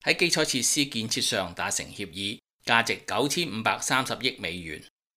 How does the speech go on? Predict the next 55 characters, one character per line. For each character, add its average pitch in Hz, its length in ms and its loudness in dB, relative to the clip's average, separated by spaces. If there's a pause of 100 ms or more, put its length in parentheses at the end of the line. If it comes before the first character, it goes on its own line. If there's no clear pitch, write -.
(460)
此 151 140 4
前 104 240 2
拜 131 180 6
登 160 160 2
政 127 220 0
府 127 180 -2
宣 143 220 2
布 117 180 2
嘅 110 280 2
二 101 120 -4
點 113 160 -4
三 139 240 4
萬 98 240 -2
億 135 320 0
大 101 200 2
基 156 200 4
建 120 220 0
計 107 140 2
劃 101 200 0 (220)
被 101 160 -2
共 104 260 -2
和 90 200 -2
黨 113 200 2
人 101 200 0
批 - 80 -8
評 147 340 2
係 104 220 -2 (200)
借 117 220 4
基 143 240 4
建 117 220 -2
之 143 160 -2
名 87 260 -2
亂 92 260 -6
花 123 200 2
錢。 107 260 -4 (800)
美 98 180 0
國 123 140 2
總 131 180 0
統 139 200 0
拜 123 180 6
登 143 160 0
話： 104 260 0 (260)
「我 104 200 -2
哋 110 160 2
舉 127 180 2
行 104 200 -2
咗 139 200 4
一 147 60 0
次 120 240 0
非 156 140 2
常 90 240 -2
好 104 160 -4
嘅 127 180 0
會 101 180 -4
議， 98 300 -6